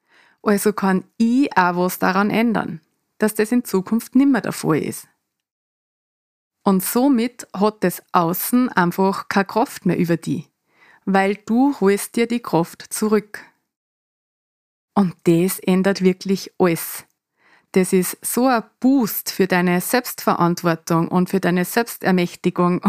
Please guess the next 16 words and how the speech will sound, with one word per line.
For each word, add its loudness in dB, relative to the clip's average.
und 0
für -2
deine 0
Gestaltungskraft. -2
Ich -2
glaub, 0
ein -2
größeres -2
Geschenk 0
kannst 0
du 0
dir -2
selbst -6
gar 2
nicht 0
machen, -2